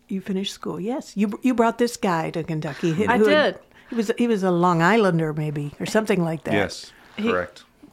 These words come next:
Speaker 2: Native to
Speaker 3: Long
Speaker 2: Long
Speaker 3: Islander.
Speaker 2: Island. Long Island.
Speaker 1: Long Island.
Speaker 2: And, um, after school was over, we moved to East Hampton, Long Island, together and worked for a year to save money. Um, bought ourselves a little pickup truck, and then we drove across the country.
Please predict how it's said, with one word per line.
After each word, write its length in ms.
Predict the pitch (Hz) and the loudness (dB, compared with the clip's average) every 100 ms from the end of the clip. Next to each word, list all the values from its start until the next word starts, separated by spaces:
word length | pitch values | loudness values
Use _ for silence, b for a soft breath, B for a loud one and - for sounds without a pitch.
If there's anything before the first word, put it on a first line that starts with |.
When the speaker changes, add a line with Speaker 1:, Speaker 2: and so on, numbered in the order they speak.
| - | -8
Speaker 2:
Native 640 | 208 208 226 233 226 202 - | 2 4 4 2 -2 -14 -18
to 180 | - 208 | 0 2
Speaker 3:
Long 80 | 190 | 2
Speaker 2:
Long 120 | 185 196 | 2 2
Speaker 3:
Islander. 20 | |
Speaker 2:
Island. 400 | 190 196 185 165 - | 4 4 2 -2 -8
Long 300 | 175 175 175 | -2 -2 2
Island. 320 | 175 190 175 170 | 2 4 4 4
Speaker 1:
Long 20 | |
Island. 380 | 180 180 165 156 B B B - | 4 4 2 0 B B B 0
Speaker 2:
And, 300 | 233 226 220 | 2 4 4
um, 440 | 202 190 175 175 - | 4 4 2 -4 0
after 340 | 226 247 294 | 2 4 2
school 380 | 277 - 262 240 | 2 -4 -2 2
was 160 | 214 208 | 2 2
over, 320 | 226 214 185 | 2 2 2
we 160 | 185 190 | 2 2
moved 280 | 196 202 202 | 2 0 -2
to 100 | - | -4
East 240 | 190 - | -4 -2
Hampton, 340 | 202 208 180 | -2 0 -2
Long 160 | 170 175 | 0 0
Island, 440 | 170 170 170 165 - - | 0 0 -2 -6 -12 -12
together 420 | - 180 185 185 170 | -8 0 2 4 2
and 140 | 165 | 0
worked 260 | 175 175 - | -2 -2 -8
for 220 | - 185 | -4 -2
a 60 | |
year 320 | 180 170 175 170 | -2 -2 -2 -2
to 80 | |
save 400 | 175 - 180 185 170 | -4 -2 -2 -2 -4
money. 460 | 160 170 170 165 B B B B B B - | -4 -4 -6 -12 B B B B B B -6
Um, 300 | 160 156 160 | -4 -2 2
bought 240 | 165 202 | 4 4
ourselves 480 | 208 202 214 190 185 | 4 2 0 0 0
a 40 | |
little 280 | 185 185 190 | 0 2 0
pickup 400 | 185 196 180 165 | 0 -4 -4 -6
truck, 340 | - 170 165 - | -2 0 0 -6
and 140 | 175 | -8
then 100 | 175 | -6
we 120 | 175 | -6
drove 260 | 165 175 180 | -2 0 0
across 400 | 175 - 170 - | -2 0 0 -2
the 100 | - | -8
country. 600 | - 175 147 - 156 | -4 -4 -6 -12 -12